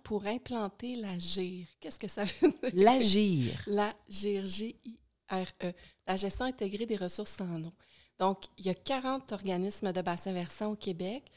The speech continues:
Speaker 1: euh, dans tout le Québec méridional, là, donc au sud, là, le grand bassin versant de la, du, du fleuve Saint-Laurent.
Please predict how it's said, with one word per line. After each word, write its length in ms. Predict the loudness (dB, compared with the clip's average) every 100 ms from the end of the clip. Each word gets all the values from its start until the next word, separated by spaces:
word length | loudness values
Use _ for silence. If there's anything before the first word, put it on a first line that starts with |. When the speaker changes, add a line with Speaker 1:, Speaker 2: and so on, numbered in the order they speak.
| _ _ _
Speaker 1:
euh, 280 | 0 2 0
dans 220 | 0 -2
tout 160 | -2 -6
le 60 | -4
Québec 340 | -4 -4 -2
méridional, 640 | -4 -4 -2 0 0 -2
là, 100 | -4
donc 300 | -4 -6 -8
au 100 | -14
sud, 440 | -14 -18 -8 -6 -4
là, 120 | -4
le 180 | -4 -4
grand 420 | -6 -4 -2 0
bassin 260 | 0 -2 -4
versant 300 | -4 -4 -6
de 40 |
la, 280 | -6 -6 -8
du, 140 | -6
du 280 | -8 -8 -8
fleuve 220 | -4 -4 -4
Saint-Laurent. 380 | -4 -4 -8